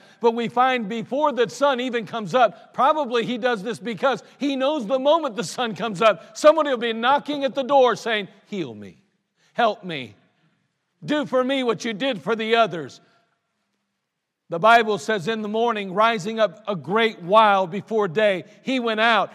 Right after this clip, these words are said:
and departed into a solitary place and there prayed."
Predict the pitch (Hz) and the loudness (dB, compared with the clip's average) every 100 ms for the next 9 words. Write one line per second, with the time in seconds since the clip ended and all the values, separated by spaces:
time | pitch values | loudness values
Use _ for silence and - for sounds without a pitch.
0 | - 240 220 165 254 254 233 214 208 202 | -6 -2 -2 -2 0 0 0 -2 -4 -4
1 | 185 - 226 226 262 285 285 202 240 220 | -4 -4 0 2 2 2 0 2 2 2
2 | 208 202 190 170 139 147 147 - _ _ | 0 -2 -4 -2 -2 -6 -8 -16 _ _
3 | _ - 156 151 147 120 202 165 127 127 | _ -12 -10 -10 -12 -10 -8 -6 -6 -8
4 | 135 131 _ _ _ _ _ _ _ _ | -10 -14 _ _ _ _ _ _ _ _
5 | _ 160 107 82 71 | _ -16 -16 -18 -20